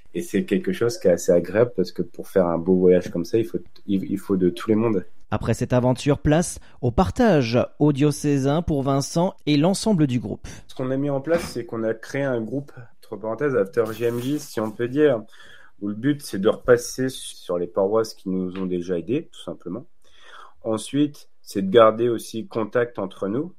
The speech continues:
Speaker 1: et aussi de, bah, de transmettre ce message-là. Donc,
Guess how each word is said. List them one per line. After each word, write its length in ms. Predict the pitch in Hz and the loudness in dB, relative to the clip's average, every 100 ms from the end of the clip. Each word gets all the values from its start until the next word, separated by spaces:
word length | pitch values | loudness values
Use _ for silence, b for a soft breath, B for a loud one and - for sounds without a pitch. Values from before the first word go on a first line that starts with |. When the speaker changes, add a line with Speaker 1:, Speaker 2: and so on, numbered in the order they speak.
| - | -12
Speaker 1:
et 160 | 98 101 | -4 -2
aussi 400 | 92 87 - 117 | -2 -6 -10 -8
de, 400 | 104 90 87 82 | -4 -4 -4 -6
bah, 120 | 80 82 | -6 -8
de 120 | 82 | -8
transmettre 540 | - 98 95 113 110 | -10 -10 -4 -4 -4
ce 120 | - | -6
message-là. 640 | 90 87 - 92 90 107 104 b b b - | -6 -6 -4 -4 -4 -6 -6 b b b -6
Donc, 320 | 98 95 | -6 -6